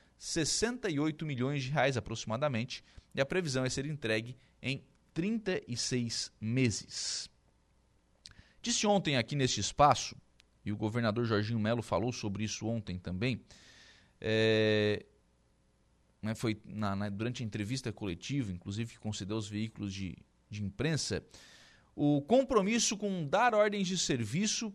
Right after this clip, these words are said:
para obras que serão concluídas. Tem que parar com esse negócio de começa a obra e para a obra. A obra tem que ter começo, meio e fim.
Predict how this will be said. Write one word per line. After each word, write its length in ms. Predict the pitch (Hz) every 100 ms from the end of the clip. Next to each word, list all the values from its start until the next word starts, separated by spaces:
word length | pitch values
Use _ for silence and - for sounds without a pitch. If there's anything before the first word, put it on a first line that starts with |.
| -
para 240 | 190 180 131
obras 400 | 160 196 185 -
que 100 | 185
serão 320 | - 156 180
concluídas. 920 | 175 175 165 131 113 - - - - _ _
Tem 80 | -
que 80 | -
parar 260 | 202 202
com 120 | 220 143
esse 180 | -
negócio 420 | 127 110 151 151 120
de 60 |
começa 420 | - 127 139 143
a 40 | 127
obra 160 | 151
e 40 | 147
para 200 | 165 139
a 20 |
obra. 340 | 135 143 - - _ _ -
A 60 |
obra 140 | 160 196
tem 100 | 196
que 80 |
ter 80 | 196
começo, 580 | 185 139 120 175 214 -
meio 360 | 143 156 196 190
e 20 |
fim. 400 | - 160 156